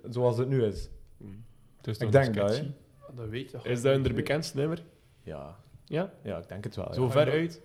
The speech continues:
Speaker 3: dat ga je nooit
Speaker 1: Ja, ik
Speaker 3: weten.
Speaker 1: denk het wel. Ik kan het vlug opzoeken, maar ik denk het wel.
Speaker 2: Hmm.
Speaker 3: Maar ja,
Speaker 2: Dan,
Speaker 3: dat is
Speaker 2: dan
Speaker 3: een
Speaker 2: waarschijnlijk wel,
Speaker 3: bekendste,
Speaker 2: maar
Speaker 3: is ook zo.
Speaker 2: het is wel... Het is wel nog banger, eerlijk.
Speaker 1: Ja, ja, sowieso,
Speaker 2: Als je
Speaker 1: ja.
Speaker 2: geen banger zou maken, zou je niet als eerste nummer van M T V mogen zijn.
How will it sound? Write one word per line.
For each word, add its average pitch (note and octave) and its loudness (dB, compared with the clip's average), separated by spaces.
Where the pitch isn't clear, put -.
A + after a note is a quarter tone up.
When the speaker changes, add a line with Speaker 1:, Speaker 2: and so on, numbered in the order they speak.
Speaker 3:
dat B2 -16
ga - -12
je C3+ -6
nooit C3 -4
Speaker 1:
Ja, A2 0
ik F#2+ -2
Speaker 3:
weten. E3+ -2
Speaker 1:
denk D#3 0
het G#2 -10
wel. - -8
Ik G#2 -12
kan G#2 -6
het F#2+ -10
vlug G2+ -6
opzoeken, F#2+ -8
maar G2 -4
ik G2 -6
denk A#2+ 2
het - -8
wel. G2+ -6
Speaker 2:
Hmm. A2 -6
Speaker 3:
Maar A2 -6
ja, G#2+ -4
Speaker 2:
Dan, G2 -2
Speaker 3:
dat A#2 2
is A#2 0
Speaker 2:
dan B2+ 2
Speaker 3:
een B2 2
Speaker 2:
waarschijnlijk A2+ 0
wel, G#2 0
Speaker 3:
bekendste, G#2+ -4
Speaker 2:
maar G#2 -4
Speaker 3:
is - -16
ook - -14
zo. - -16
Speaker 2:
het - -8
is D#3+ 0
wel... C3+ -4
Het - -8
is C3+ 2
wel B2+ 2
nog F#2+ -4
banger, G2+ -8
eerlijk. B2 -8
Speaker 1:
Ja, B2+ 2
ja, G2+ 4
sowieso, A2+ 0
Speaker 2:
Als D3+ 6
je C#3 4
Speaker 1:
ja. C3 6
Speaker 2:
geen E3 6
banger D#3 4
zou D3 4
maken, D3 2
zou B2 4
je B2 0
niet D3 0
als B2 2
eerste D3 0
nummer C3 4
van A#2 0
M A#2 0
T A#2 -4
V B2 -2
mogen G2+ -4
zijn. F#2+ -8